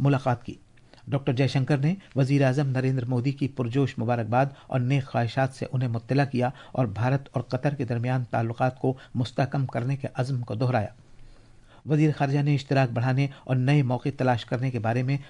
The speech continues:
कतर के अमीर की सताइश की। डॉक्टर जयशंकर ने दोहा में कतर के वज़ीर आज़म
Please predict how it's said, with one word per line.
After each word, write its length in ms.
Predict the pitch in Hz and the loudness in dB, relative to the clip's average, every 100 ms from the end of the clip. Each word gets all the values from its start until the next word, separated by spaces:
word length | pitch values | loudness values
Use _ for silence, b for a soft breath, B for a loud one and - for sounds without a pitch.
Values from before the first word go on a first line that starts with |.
| B | B
कतर 240 | 139 151 139 | 0 0 -2
के 120 | 139 - | -4 -2
अमीर 240 | 127 135 | 0 0
की 140 | - 113 | -2 -4
सताइश 400 | 123 123 113 - | -2 -2 -2 -4
की। 180 | 82 - - - - - B B - | -12 -16 -20 -20 -20 -20 B B -2
डॉक्टर 240 | 202 185 | 0 2
जयशंकर 460 | 147 147 160 156 147 | 2 2 2 2 2
ने 160 | 160 - B | 2 -2 B
दोहा 280 | 101 147 156 | 2 4 4
में 140 | 151 151 | 4 2
कतर 300 | 127 156 151 | 0 0 0
के 100 | 143 | 0
वज़ीर 300 | 127 127 120 | -2 0 0
आज़म 260 | 107 135 | 0 -2